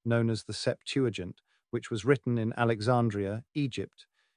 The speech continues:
in the third century B C. And in both of those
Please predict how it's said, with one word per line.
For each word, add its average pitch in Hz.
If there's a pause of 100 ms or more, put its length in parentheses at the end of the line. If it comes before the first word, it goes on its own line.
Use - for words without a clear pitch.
(100)
in 113
the 110
third 120
century 110
B 107
C. 95 (1500)
And 151
in 165
both 190
of 143
those 131